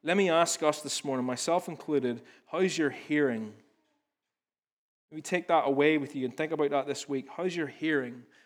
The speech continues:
This is a challenge and an invitation that comes to us through God's word this morning. How's your hearing? In other words, are we receiving and understanding and responding to God's word? Uh, now that I'm a dad myself,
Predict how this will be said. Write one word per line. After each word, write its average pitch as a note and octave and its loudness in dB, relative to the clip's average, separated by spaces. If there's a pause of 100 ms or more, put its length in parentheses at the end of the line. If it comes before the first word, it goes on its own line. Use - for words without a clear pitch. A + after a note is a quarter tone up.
This E3 -6
is - -8
a D3 -4
challenge G3+ 4
and D#3 -2
an D#3 -2
invitation F3 -2
that D3+ -6
comes F3+ -4
to - -8
us D#3 2 (260)
through E3 2
God's D#3 2
word D3 4
this C3+ -6
morning. B2+ -2 (680)
How's F3 0
your D#3 2
hearing? C#3+ 0
In C#3+ 0
other F#3 2
words, E3 2 (200)
are E3+ 2
we E3+ 2
receiving F#3+ 0 (400)
and D3 -12
understanding E3 2 (100)
and C#3+ -2
responding E3+ 0
to C#3+ 0
God's C#3 0
word? C#3 0 (1120)
Uh, C#3 2
now F3+ 8
that F#3 6
I'm E3 6
a D3 2
dad D#3 8
myself, D#3+ 4